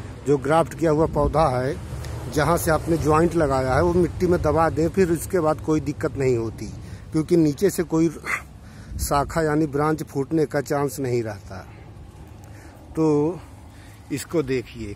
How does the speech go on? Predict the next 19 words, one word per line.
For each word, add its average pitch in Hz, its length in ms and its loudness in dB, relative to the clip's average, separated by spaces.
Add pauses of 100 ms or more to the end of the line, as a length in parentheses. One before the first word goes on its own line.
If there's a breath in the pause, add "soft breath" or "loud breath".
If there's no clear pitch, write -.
कितना 165 260 0
मजबूत 165 460 0
पौधा 135 420 0
है 117 140 -2
हमारा। - 400 -6 (640 loud breath)
मात्र 160 380 2 (140)
एक 202 280 8
साल 160 280 4
का 160 140 2
हुआ 143 280 4
है, 120 60 0
केवल 143 380 2
अभी 135 300 -2
एक 151 180 6
साल 104 300 -6 (100)
का। - 100 -12 (760 loud breath)
इसको 190 340 2
अभी 175 240 4
हम 170 240 2